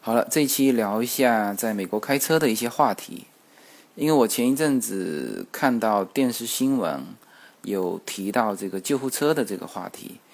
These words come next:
那我们现在国内很多救护车是经常会被堵在路上，就是这个生命通道不畅通。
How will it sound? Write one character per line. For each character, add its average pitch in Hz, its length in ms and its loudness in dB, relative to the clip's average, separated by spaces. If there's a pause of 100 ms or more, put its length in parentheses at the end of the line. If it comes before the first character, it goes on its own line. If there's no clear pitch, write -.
(380)
那 139 140 -2
我 120 200 2
们 135 140 4
现 160 100 -4
在 147 120 2
国 110 160 0
内 135 200 2
很 117 160 -6
多 110 140 -2
救 127 180 -2
护 123 140 -4
车 117 560 -2
是 101 380 -6
经 127 200 -4
常 107 200 -8
会 113 100 -6
被 110 140 -4
堵 101 180 -6
在 107 140 -6
路 123 180 -4
上， - 240 -6 (760)
就 113 200 -2
是 95 340 0
这 - 100 -8
个 98 240 -2 (380)
生 - 260 6
命 165 220 4
通 151 180 -2
道 139 280 6
不 - 180 -2
畅 113 220 -2
通。 107 280 -8